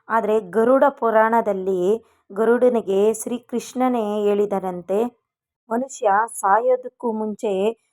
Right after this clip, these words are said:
ಒಂದ್ ಸ್ವಲ್ಪ ವಿಷಯಗಳೆಲ್ಲ ಗೋಚರವಾಗ್ತವೆ ಅಂತೇಳಿ. ಆ ವಿಷಯಗಳನ್ನ ತಿಳಿದುಕೊಂಡೋದ್ರಿಂದ ನಾವು ನಮ್ ಮನೆಯವ್ರ ಜೊತೆ ಸ್ವಲ್ಪ ಕಾಲ ತೃಪ್ತಿಯಿಂದ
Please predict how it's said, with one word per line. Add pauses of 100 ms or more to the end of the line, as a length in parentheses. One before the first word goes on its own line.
(140)
ಒಂದ್
ಸ್ವಲ್ಪ
ವಿಷಯಗಳೆಲ್ಲ (120)
ಗೋಚರವಾಗ್ತವೆ
ಅಂತೇಳಿ. (160)
ಆ
ವಿಷಯಗಳನ್ನ
ತಿಳಿದುಕೊಂಡೋದ್ರಿಂದ (880)
ನಾವು
ನಮ್
ಮನೆಯವ್ರ
ಜೊತೆ (340)
ಸ್ವಲ್ಪ
ಕಾಲ (460)
ತೃಪ್ತಿಯಿಂದ